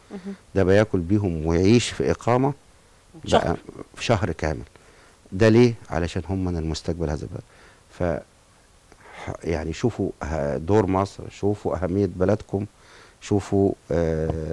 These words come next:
Speaker 2: ال-، ال-، العالم بينظر لكم وبيحسدكم، وكمان مش عايزكم تتقدموا. يبقى أنت لازم تبقى متمسك بحقك في التعليم، بحقك في الثقافة،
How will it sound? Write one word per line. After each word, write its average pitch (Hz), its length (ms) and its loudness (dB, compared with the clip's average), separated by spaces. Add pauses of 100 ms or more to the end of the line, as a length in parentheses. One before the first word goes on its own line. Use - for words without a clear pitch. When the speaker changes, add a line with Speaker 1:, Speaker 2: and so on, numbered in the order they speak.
Speaker 2:
ال-، 78 200 -4
ال-، 73 540 -6
العالم 92 480 2 (400)
بينظر 90 440 2
لكم 104 320 2 (680)
وبيحسدكم، 98 760 0 (400)
وكمان 101 440 2
مش 92 220 0
عايزكم 90 460 -2 (960)
تتقدموا. 76 520 -4 (320)
يبقى 82 300 0
أنت 87 200 -2
لازم 85 400 -2 (500)
تبقى 78 360 -4
متمسك 80 640 -4 (1120)
بحقك 85 800 2
في - 140 -6 (120)
التعليم، 80 1120 -4
بحقك 73 480 -8
في - 100 -18
الثقافة، 85 680 -2